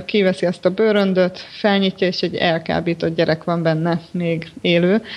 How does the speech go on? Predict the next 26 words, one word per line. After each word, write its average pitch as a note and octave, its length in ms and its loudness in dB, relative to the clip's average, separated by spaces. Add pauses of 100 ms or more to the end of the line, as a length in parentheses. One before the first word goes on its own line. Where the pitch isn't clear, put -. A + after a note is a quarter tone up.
(200)
És, G#3 480 2
ö, G#3 280 4
és - 280 -2
akkor G#3+ 460 0
rázuhan F#3 540 2
ez F3+ 120 -2
az F#3 120 -4
egész F3 320 -2
feladat, F#3+ 380 0
hogy F#3+ 100 -2
most F3 200 -10
ezzel F3+ 240 -2
mit A3 240 0
kezdjen, F#3+ 460 0
valamiért F#3+ 440 0
nem G#3+ 140 -2
szól F3+ 200 -6
a E3+ 60 -4
rendőrségnek, G#3+ 640 0
illetve G#3 280 0
arra F#3 160 4
is F#3 160 0
van F#3 120 -2
már F3+ 140 0
egy F3+ 100 -2
kicsit F#3+ 380 -4